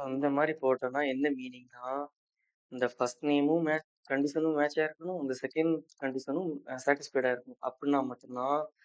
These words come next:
இந்த கஸ்டமர் டேபிள்ல உள்ள எல்லா டேட்டாஸும் உங்களுக்கு டிஸ்ப்ளே ஆகும்.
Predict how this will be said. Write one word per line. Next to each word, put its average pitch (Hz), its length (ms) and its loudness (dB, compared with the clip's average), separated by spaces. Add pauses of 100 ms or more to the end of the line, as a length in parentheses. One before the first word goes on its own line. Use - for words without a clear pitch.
(260)
இந்த 135 100 2
கஸ்டமர் 151 480 2
டேபிள்ல 127 320 4
உள்ள 127 160 2
எல்லா 135 360 4
டேட்டாஸும் 131 480 -2
உங்களுக்கு 151 320 0
டிஸ்ப்ளே 147 280 0
ஆகும். 131 260 -4